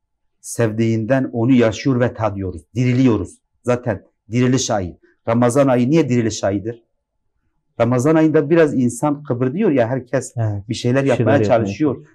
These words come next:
Speaker 1: Onun bir huzuru var. Bir de tam olarak Hazreti insan Allah'ın o nefettiği ruh olursa insan nasıl olur?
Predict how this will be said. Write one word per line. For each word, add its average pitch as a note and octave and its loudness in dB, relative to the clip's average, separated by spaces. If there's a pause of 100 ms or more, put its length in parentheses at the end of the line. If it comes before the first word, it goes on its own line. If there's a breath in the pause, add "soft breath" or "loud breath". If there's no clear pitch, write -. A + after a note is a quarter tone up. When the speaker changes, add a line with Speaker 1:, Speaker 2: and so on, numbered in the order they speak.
(120)
Speaker 1:
Onun E3 2
bir D3+ -2
huzuru A#2+ 0
var. F2 -4 (760)
Bir C#3+ -2
de A2 2 (720)
tam D3 2
olarak A2+ 2
Hazreti A2+ -4
insan G#2+ -4
Allah'ın A2 -2
o A#2 -2
nefettiği A2 -4
ruh B2 -4
olursa A2 -8
insan G2 -8 (640)
nasıl B2 -8
olur? G2 -8